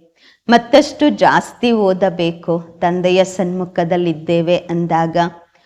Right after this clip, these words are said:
ಓದಿಸಲೂ ಬೇಕು. ಓದಿಸುತ್ತಿಲ್ಲವೆಂದರೆ ಸಿದ್ಧವಾಗುತ್ತದೆ ಓದುತ್ತಿಲ್ಲವೆಂದು. ಬುದ್ಧಿಯಲ್ಲಿ ಕುಳಿತುಕೊಳ್ಳುವುದಿಲ್ಲ,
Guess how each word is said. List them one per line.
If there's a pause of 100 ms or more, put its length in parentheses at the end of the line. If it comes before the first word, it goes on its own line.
(240)
ಓದಿಸಲೂ
ಬೇಕು. (260)
ಓದಿಸುತ್ತಿಲ್ಲವೆಂದರೆ
ಸಿದ್ಧವಾಗುತ್ತದೆ
ಓದುತ್ತಿಲ್ಲವೆಂದು. (280)
ಬುದ್ಧಿಯಲ್ಲಿ
ಕುಳಿತುಕೊಳ್ಳುವುದಿಲ್ಲ,